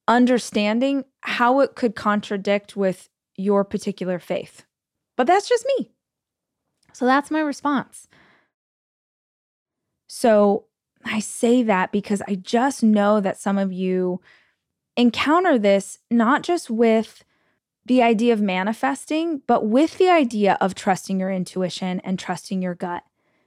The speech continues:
I know that there are those of you who grew up in similar homes that I did that would tell you that that intuition inside of you, that w-, that woman's intuition is evil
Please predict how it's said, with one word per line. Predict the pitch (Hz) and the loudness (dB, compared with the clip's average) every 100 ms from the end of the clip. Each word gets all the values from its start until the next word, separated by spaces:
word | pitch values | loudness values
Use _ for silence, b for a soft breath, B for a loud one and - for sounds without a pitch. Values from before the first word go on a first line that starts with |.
| _ _ | _ _
I | 226 320 | 2 4
know | 349 233 240 370 208 180 196 _ _ _ - | 6 6 6 4 4 2 -2 _ _ _ -2
that | 214 220 196 | 0 2 4
there | 233 | 4
are | 285 | 4
those | 294 247 254 | 4 2 2
of | 233 | 0
you | 233 | -2
who | 214 220 | 0 -2
grew | 180 208 | 2 2
up | 208 | 2
in | 202 | 0
similar | 190 208 202 233 | -4 -2 -2 -2
homes | - 202 208 196 | -2 -2 -2 -4
that | 190 - | -6 -4
I | 208 294 | -4 -2
did | 208 185 180 180 - b b b - | 0 2 2 0 -6 b b b 0
that | 220 | 2
would | 240 226 | 4 0
tell | - - 285 349 | 0 2 4 4
you | 254 196 190 196 - b b _ | 4 2 2 0 -4 b b _
that | 240 220 | 0 2
that | 226 214 - - _ _ _ _ _ _ | 2 2 0 -4 _ _ _ _ _ _
intuition | 247 269 269 294 262 302 - 262 | 2 2 2 2 2 0 0 -2
inside | - 220 202 226 208 262 | 0 -2 0 0 2 0
of | 233 | -2
you, | 190 180 | 0 0
that | 190 185 | 2 0
w-, | 196 190 202 190 | -2 -6 -8 -2
that | 202 196 | 0 2
woman's | 208 262 294 262 | 2 2 2 2
intuition | 247 220 220 262 214 196 185 b b b b | 0 2 0 0 -2 -2 -4 b b b b
is | - 233 240 214 - - _ _ _ _ _ | 2 4 4 0 -8 -18 _ _ _ _ _
evil | 233 339 370 - - | 4 4 4 -2 -6